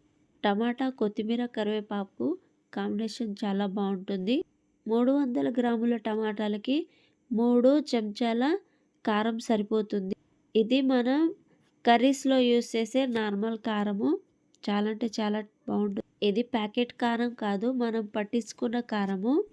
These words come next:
స్టవ్ మీద నుంచి ఎమ్మటే దింపేయాలి. రెండు గడ్డలు ఎల్లిపాయలు తీసుకున్నాము,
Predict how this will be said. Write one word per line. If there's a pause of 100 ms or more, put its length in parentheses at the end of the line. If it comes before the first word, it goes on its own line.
(360)
స్టవ్ (120)
మీద (160)
నుంచి (100)
ఎమ్మటే (100)
దింపేయాలి. (540)
రెండు
గడ్డలు
ఎల్లిపాయలు
తీసుకున్నాము,